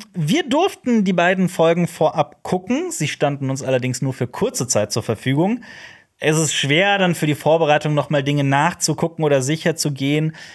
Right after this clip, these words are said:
Ähm, das wird sich jetzt aber auch ab nächste Woche ändern. Da gucken wir die Folgen so wie alle anderen auch, nämlich an dem Mittwoch, an dem sie erscheinen.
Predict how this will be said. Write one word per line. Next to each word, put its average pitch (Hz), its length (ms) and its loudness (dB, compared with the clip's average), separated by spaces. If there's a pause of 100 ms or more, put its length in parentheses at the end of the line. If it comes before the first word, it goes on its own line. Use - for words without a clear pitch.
(140)
Ähm, 139 240 0
das 135 200 -2
wird 156 120 0
sich 160 140 -4
jetzt 156 160 -2
aber 139 220 2
auch 135 160 0
ab 139 140 -8
nächste 143 320 -4
Woche 131 180 0
ändern. 185 500 2
Da 151 80 2
gucken 151 340 -6
wir 139 60 -4
die 139 100 -4
Folgen 127 440 2
so 135 180 0
wie 147 140 2
alle 123 220 2
anderen 117 340 -2
auch, 156 400 0
nämlich 127 400 -6
an 123 100 -6
dem 117 100 -2
Mittwoch, 135 360 -4
an 123 100 -2
dem 127 140 -2
sie 113 100 -2
erscheinen. 180 460 2